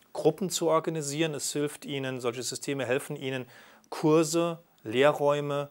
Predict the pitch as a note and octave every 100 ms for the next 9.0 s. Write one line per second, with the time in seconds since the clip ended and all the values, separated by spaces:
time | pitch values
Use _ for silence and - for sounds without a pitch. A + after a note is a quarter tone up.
0 | _ - - C#3 - C3 C3+ B2+ A#2+ C#3
1 | C#3+ C3 A2+ B2 C3+ C#3+ C#3 _ _ -
2 | _ - A#2+ F3 A#2+ B2+ C#3 C3 A#2 A2
3 | C3+ E3+ E3 D#3+ B2+ - C3 D#3+ - F3
4 | D#3 D#3+ D#3+ C#3+ B2 D3 - D3 G#2+ G2+
5 | G#2 - - - - - A#2+ C#3+ E3 C#3
6 | C#3+ C#3 C#3 C3 C3+ C3 C3 - _ -
7 | _ - A#2 A2+ C#3 E3 D3 C#3+ C#3+ C#3+
8 | _ - _ - C3 A#2 A#2 A#2 F#2+